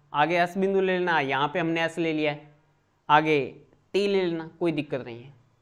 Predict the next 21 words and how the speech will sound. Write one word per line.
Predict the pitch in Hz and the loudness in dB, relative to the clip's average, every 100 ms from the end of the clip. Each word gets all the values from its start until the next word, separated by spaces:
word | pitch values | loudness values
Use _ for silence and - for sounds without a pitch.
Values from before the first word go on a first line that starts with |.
| _ - | _ -6
तो | |
इस | 214 220 | -4 -4
प्रकार | - 196 185 170 | -2 2 4 2
से | 190 | 4
आपको | 170 160 175 | 2 2 -2
ये | 156 | -2
प्रक्रिया | 160 151 143 151 147 185 - - _ | -2 -6 -6 -2 -2 -2 -8 -20 _
करनी | 151 143 151 | 2 2 0
है | 147 | 2
बार | 139 131 | 4 4
बार। | 123 117 - _ _ | 0 -4 -10 _ _
वैसे | 156 165 196 | -2 -2 -2
क्वेश्चन | 202 202 220 | -4 -2 0
में | 214 | 0
सब | 208 196 - | 2 0 0
कुछ | 208 | -6
क्लियरली | - 185 190 196 202 202 - | 2 4 4 4 -2 -4 0
आपको | 151 151 185 | 0 0 -4
समझाया | 175 147 143 151 | -2 -2 -2 -2
गया | 123 | -4
है। | 131 | -8